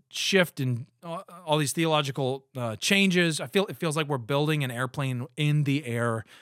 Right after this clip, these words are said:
you know, and, uh, the,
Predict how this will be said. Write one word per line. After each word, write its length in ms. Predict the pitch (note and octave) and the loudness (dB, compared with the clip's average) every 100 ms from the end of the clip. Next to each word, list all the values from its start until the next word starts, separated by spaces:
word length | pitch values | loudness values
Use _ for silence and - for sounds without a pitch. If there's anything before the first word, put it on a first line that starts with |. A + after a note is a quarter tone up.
| _ | _
you 140 | - D3 | -4 0
know, 240 | C#3 C3 A#2+ _ _ _ - | 0 -2 -4 _ _ _ -2
and, 360 | D3 D3 C#3+ | 2 2 2
uh, 380 | C#3 B2+ A#2+ A#2+ - _ _ _ _ _ _ _ _ | 2 2 2 -2 -10 _ _ _ _ _ _ _ _
the, 480 | F#3+ D3+ D3+ C#3 F3 | -6 4 4 4 0